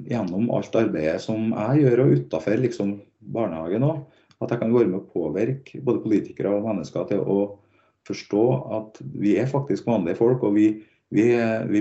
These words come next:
vi har tatt risiko og bygd en barnehage, bygd som er under fem hundre innbyggere. Men, eh, vi,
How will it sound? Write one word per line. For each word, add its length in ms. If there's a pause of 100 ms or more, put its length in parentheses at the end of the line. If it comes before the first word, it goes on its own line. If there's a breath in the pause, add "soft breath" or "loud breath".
(140)
vi 160
har 160
tatt 220
risiko 480
og 140
bygd 260
en 240 (180)
barnehage, 840
bygd 480
som 220
er 340
under 500
fem 240
hundre 220
innbyggere. 640 (560 loud breath)
Men, 280 (100)
eh, 540 (100)
vi, 260